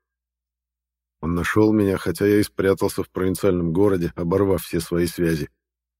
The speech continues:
Нашёл и предложил мне работу по профилю. Нет, не просто киллером, который устраняет всех, за кого хорошо проплатили.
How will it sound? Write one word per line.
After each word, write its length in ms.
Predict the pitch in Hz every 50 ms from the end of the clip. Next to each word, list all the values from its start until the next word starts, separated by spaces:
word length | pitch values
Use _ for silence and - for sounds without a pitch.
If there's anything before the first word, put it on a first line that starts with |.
| _ _ _ _
Нашёл 440 | - 69 73 - - - 104 104 95
и 120 | - - - - _
предложил 500 | - 87 85 90 92 90 90 104 110 104
мне 140 | 101 95 87
работу 400 | 87 90 85 85 90 85 92 82
по 120 | - 85
профилю. 500 | - - 92 95 90 - - 80 67 - - _ _ _ _ _ _ _ _ _ _ _ _ _ _ _ _ _ _
Нет, 400 | - 90 95 101 101 98 78 - -
не 120 | 104 104 95
просто 420 | - 95 98 101 95 - - 95
киллером, 520 | - - 104 104 90 87 80 76 71 67 - _
который 340 | - 82 - 87 85 85
устраняет 580 | 85 85 - - 90 92 92 95 92 87 82 -
всех, 260 | - - 104 95 85
за 120 | 80 82 80
кого 220 | - 90 87 85
хорошо 400 | - - 90 90 - - 87 82
проплатили. 600 | - 82 82 - 92 92 85 - 85 76 67